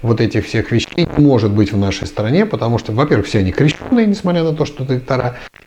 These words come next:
детей своих крестят. Ну и вообще православие достаточно сильно держит за, э, разные конечности нашу страну <laughs> и наших должностных лиц.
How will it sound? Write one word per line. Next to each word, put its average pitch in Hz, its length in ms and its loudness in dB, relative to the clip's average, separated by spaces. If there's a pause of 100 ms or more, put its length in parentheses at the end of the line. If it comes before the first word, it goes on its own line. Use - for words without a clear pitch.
(160)
детей 214 300 2
своих 175 280 2
крестят. 156 460 2 (320)
Ну 202 140 8
и - 20 6
вообще 147 320 4
православие 120 560 2
достаточно 113 480 0
сильно 107 340 2
держит 95 420 2
за, 101 440 2 (520)
э, 95 1120 0 (340)
разные 110 720 2 (300)
конечности 135 680 0
нашу 104 480 2 (200)
страну 117 400 2 (200)
<laughs> - 200 0
и 156 240 2
наших 123 340 2
должностных 107 600 2
лиц. 92 160 -2